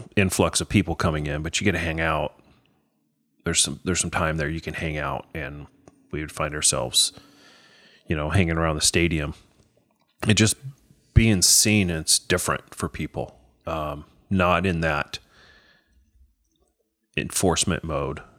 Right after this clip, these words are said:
People just, you know, people get up next to you and you're like, "Wow," you know, <laughs> like, you're human, but also, like, "Wow, these bikes are big.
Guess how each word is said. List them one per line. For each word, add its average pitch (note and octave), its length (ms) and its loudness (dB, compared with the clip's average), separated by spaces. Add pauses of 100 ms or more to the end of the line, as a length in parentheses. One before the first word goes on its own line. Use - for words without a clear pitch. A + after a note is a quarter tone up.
(460)
People D#2+ 280 -4
just, - 380 2
you F2 140 -2
know, D2 180 -4
people F#2 300 -2
get E2+ 160 2
up E2 100 0
next E2 300 -2
to E2 100 -2
you D2+ 60 -4
and D2 80 -10
you're C2 100 -8
like, - 220 -12
"Wow," - 420 -2 (800)
you F#2+ 100 2
know, D2+ 240 -4 (240)
<laughs> - 240 0
like, A2+ 280 0 (500)
you're A2+ 180 6
human, F2 460 4 (440)
but E2+ 340 4 (280)
also, F#2+ 360 4
like, D#2 240 2
"Wow, G#2 160 4
these A2 160 2
bikes - 320 0
are - 60 -10
big. D#2+ 440 -2